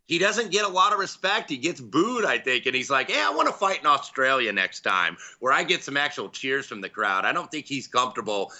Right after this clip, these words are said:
necessarily being the heel. And then, uh, looking at the main event,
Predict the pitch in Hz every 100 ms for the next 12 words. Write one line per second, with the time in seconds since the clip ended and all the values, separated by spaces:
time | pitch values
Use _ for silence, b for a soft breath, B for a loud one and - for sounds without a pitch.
0 | B 107 120 113 104 123 113 107 95 110
1 | 113 101 95 - 110 107 101 95 101 101
2 | 101 98 92 B B 120 135 143 135 123
3 | 107 113 117 113 101 113 110